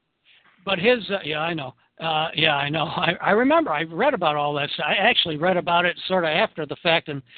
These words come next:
and believe it or not, Time magazine and stuff like that way back then, 'cause I wasn't as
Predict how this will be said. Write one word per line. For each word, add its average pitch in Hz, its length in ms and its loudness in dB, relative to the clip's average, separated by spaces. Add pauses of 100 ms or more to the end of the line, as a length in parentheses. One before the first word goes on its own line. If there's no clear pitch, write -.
(200)
and 160 240 0
believe 180 280 2
it 175 60 0
or 165 80 0
not, 185 240 2
Time 170 280 0
magazine 165 640 0
and 147 140 -6
stuff 170 280 -2
like 156 240 -4
that 190 220 2
way 147 140 -6
back 131 340 -8
then, 131 200 -12 (460)
'cause 151 160 -4
I 170 80 6
wasn't 160 360 0
as 147 120 -2